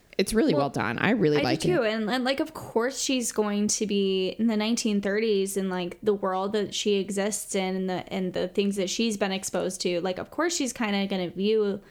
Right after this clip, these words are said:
Speaker 2: this profession that she's chosen the way she does. And in a way,
Speaker 1: Yeah.
Speaker 2: it's an escape for her in the same way. Like, I think she's trying to escape some of the Western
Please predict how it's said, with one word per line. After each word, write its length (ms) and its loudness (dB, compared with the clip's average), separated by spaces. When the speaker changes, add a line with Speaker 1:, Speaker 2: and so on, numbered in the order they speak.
Speaker 2:
this 360 0
profession 920 -2
that 120 0
she's 220 -2
chosen 680 0
the 80 0
way 120 2
she 160 -4
does. 640 -4
And 480 0
in 140 4
a 60 2
way, 220 0
Speaker 1:
Yeah. 140 2
Speaker 2:
it's 140 -2
an 140 2
escape 500 0
for 180 0
her 600 0
in 200 0
the 60 0
same 240 0
way. 160 2
Like, 180 0
I 100 -2
think 180 0
she's 300 -2
trying 380 -2
to 180 -2
escape 600 -2
some 280 0
of 200 -2
the 300 2
Western 1080 0